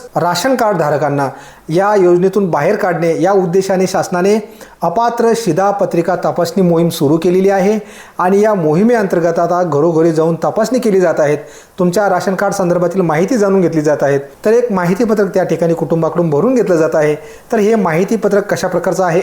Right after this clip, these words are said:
कोणकोणते कागदपत्र या ठिकाणी या माहितीपत्रकासोबत जोडावं लागतात, या संदर्भातील डिटेल माहिती आपण जाणून घेणार आहोत, जेणेकरून तुमचं राशन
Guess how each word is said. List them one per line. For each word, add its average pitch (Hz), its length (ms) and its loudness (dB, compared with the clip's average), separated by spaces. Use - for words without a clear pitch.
कोणकोणते 175 460 0
कागदपत्र 190 560 -2
या 170 160 4
ठिकाणी 165 320 -2
या 170 100 2
माहितीपत्रकासोबत 175 920 0
जोडावं 185 240 2
लागतात, 190 260 -2
या 202 200 2
संदर्भातील 190 680 0
डिटेल 175 420 0
माहिती 156 380 0
आपण 165 300 -2
जाणून 151 320 0
घेणार 202 220 2
आहोत, 170 480 -4
जेणेकरून 196 640 2
तुमचं 170 300 0
राशन 160 240 -2